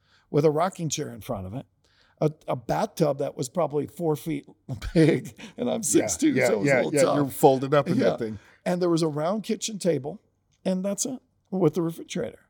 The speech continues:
Speaker 1: And
Speaker 2: Huh.
Speaker 1: guess what? The first thing I did was sat in front of that fireplace and cried.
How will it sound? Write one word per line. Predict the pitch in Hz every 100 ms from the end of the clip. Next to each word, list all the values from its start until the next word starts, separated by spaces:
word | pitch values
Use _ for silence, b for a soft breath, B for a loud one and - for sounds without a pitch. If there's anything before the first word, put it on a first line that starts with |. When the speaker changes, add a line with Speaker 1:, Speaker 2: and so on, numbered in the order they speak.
| _ _ b b b b _
Speaker 1:
And | 180 165 165
Speaker 2:
Huh. | 104 76 _ _
Speaker 1:
guess | 175 226 -
what? | 254 143
The | -
first | - 269 -
thing | 247
I | 196
did | 151 160
was | 147 143
sat | - 185
in | -
front | - 180
of | 165 139
that | 139 135 _ _ _
fireplace | - 185 190 - 143 139 - -
and | 180
cried. | - 104 127